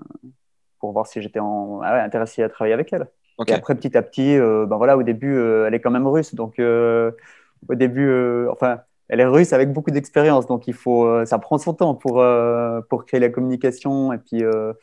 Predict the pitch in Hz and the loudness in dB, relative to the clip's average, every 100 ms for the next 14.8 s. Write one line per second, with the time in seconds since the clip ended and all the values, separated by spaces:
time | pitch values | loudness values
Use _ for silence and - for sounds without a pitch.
0 | _ _ - 117 123 127 120 120 127 - | _ _ -2 2 2 0 -2 -2 -2 -4
1 | 113 113 107 - 104 107 110 117 117 104 | -2 0 -2 -6 -8 -4 -2 0 0 -2
2 | 101 101 101 104 - - - - _ _ | -4 -8 -10 -14 -16 -20 -20 -20 _ _
3 | _ 113 117 120 117 120 - 110 110 110 | _ -6 -2 -4 -2 -6 -6 -8 -6 -6
4 | 110 107 107 - - _ 78 78 95 113 | -4 -6 -8 -12 -18 _ -6 4 6 6
5 | 95 87 90 92 120 107 87 117 101 95 | 2 0 0 2 2 0 0 2 2 2
6 | 117 113 98 90 87 92 110 - 85 - | 2 2 0 -6 -4 -2 -2 -4 -8 -4
7 | 82 82 98 139 _ _ _ _ _ _ | -2 0 -2 -6 _ _ _ _ _ _
8 | - 143 160 151 135 127 117 104 110 104 | 2 6 6 6 4 0 0 -2 -2 -4
9 | 101 - _ _ 120 139 151 165 - 151 | -6 -8 _ _ 4 4 4 0 2 4
10 | 147 139 135 135 143 - 151 - 220 208 | 4 6 6 6 4 2 0 -4 -8 -8
11 | 143 - 139 135 131 139 135 147 160 202 | -6 -4 2 6 6 4 0 0 2 2
12 | 214 _ - 123 - 113 120 117 123 120 | -2 _ -12 -8 -6 0 2 4 2 -2
13 | 117 123 123 - 139 - 120 135 117 113 | 0 4 4 4 -2 -6 -6 -6 -4 0
14 | 110 110 - 117 107 107 107 107 | 0 -2 -4 -4 -2 0 0 0